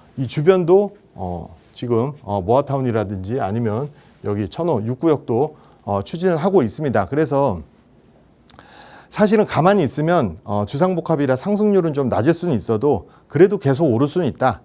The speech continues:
그리고 한 가지 핵심이 있는데요. 어, 제가 지난주에도 말씀드렸지만 그 지티엑스 D 노선이, 어, 강동의 역이 천호역 아니면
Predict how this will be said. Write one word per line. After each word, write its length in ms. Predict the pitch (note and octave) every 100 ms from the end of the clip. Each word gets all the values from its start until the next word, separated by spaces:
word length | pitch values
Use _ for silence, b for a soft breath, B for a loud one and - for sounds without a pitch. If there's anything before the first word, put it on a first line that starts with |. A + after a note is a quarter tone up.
| _ -
그리고 580 | C#3+ E3 C3+ C#3 F#2 B B B
한 180 | G#3+ A3
가지 200 | G#3+ F#3
핵심이 420 | F#3 - A3+ G#3
있는데요. 540 | B2+ A2+ G#2 C3+ F#2+ b b b b b b
어, 360 | - F2+ F2+ F2
제가 200 | D#3 D3
지난주에도 560 | - F3 G3 E3 D3 A#2
말씀드렸지만 840 | G2 C3 G#2+ A#2+ A#2 A#2 G2+ -
그 200 | A2 A2
지티엑스 560 | - E3 - A3+ A3 E3+
D 160 | -
노선이, 600 | G3 G#3+ E3+ D3+ E3+ F2+ b b b b b -
어, 340 | F2+ F2 E2 - - _
강동의 560 | - E3+ G3 A3 G#3 C#3
역이 340 | A2 A2+ D3
천호역 500 | - G#3+ A3 G#3+ F3+
아니면 480 | A2+ G#2+ A#2+ A#2